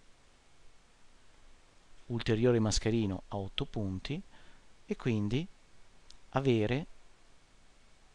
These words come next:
un mascherino che è contemporaneamente netto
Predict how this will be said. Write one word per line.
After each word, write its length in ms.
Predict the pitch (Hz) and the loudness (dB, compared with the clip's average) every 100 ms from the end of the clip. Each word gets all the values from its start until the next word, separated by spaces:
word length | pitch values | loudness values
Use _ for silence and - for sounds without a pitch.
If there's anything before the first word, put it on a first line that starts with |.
| - - - - - - - - - - - - - - - - - | -20 -20 -20 -20 -20 -20 -20 -20 -20 -20 -20 -20 -20 -20 -20 -16 -2
un 140 | 123 | 4
mascherino 600 | 120 - - 127 117 101 | 4 4 2 4 4 2
che 200 | - 117 | 2 4
è 160 | 107 92 - - - - - - - - - | 4 0 -10 -20 -20 -20 -20 -20 -20 -20 -2
contemporaneamente 1200 | 147 135 113 107 113 120 170 123 92 95 127 151 - - - - | 4 4 4 2 2 2 4 2 0 -2 -4 -6 -12 -20 -20 -2
netto 640 | 131 147 127 - - 95 | 4 6 6 -2 -6 -6